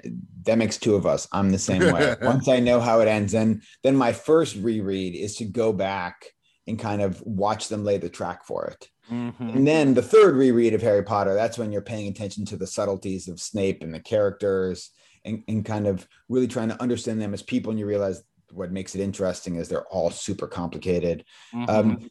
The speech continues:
Speaker 1: but, but each, each read remains compelling because you still don't understand it. I would say the, you know, when you understand culture is when you can stop returning to it, is when you can safely ignore it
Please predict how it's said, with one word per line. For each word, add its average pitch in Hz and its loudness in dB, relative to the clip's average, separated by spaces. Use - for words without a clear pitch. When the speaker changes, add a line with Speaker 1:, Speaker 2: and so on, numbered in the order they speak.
Speaker 1:
but, 143 4
but 143 4
each, - -2
each 160 -2
read 127 2
remains 117 0
compelling 104 -4
because 107 -6
you 110 -6
still 110 -2
don't 98 -6
understand 90 -8
it. - -10
I 113 0
would 120 4
say 120 4
the, 98 4
you 104 -2
know, 85 -6
when 135 2
you 135 4
understand 117 -2
culture 120 -2
is 90 -6
when 98 -6
you 98 -4
can 92 -6
stop 90 -6
returning 85 -8
to 52 -6
it, 50 -6
is 85 -8
when 98 0
you 92 2
can 90 -2
safely 87 -2
ignore 76 -8
it 50 -10